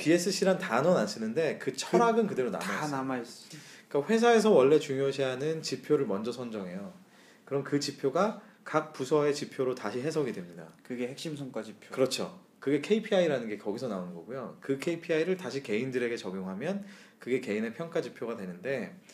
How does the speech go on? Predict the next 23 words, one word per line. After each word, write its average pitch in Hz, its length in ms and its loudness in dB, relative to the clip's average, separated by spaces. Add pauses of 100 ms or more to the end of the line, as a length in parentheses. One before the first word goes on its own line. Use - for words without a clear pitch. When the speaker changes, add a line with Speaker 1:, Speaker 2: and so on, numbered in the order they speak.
(360)
Speaker 1:
그 185 200 6
지표를 180 440 0
가지고 156 400 0
처음에 196 680 0 (320)
어떠어떤 170 540 2
항목에 160 300 0
대해서 139 280 0
내가 123 180 -2
얼만큼을 151 580 0
하겠다라고 139 540 -2
하는 110 160 -6
거를 135 640 -4
소위 202 220 4
말하면 147 280 2
성과에 233 460 0
대한 190 160 0
기대 143 240 4
수준을 139 460 -4 (400)
연초에 151 360 0
원래는 131 360 2
합의를 214 380 0
하는 196 180 0
거예요. 98 360 -8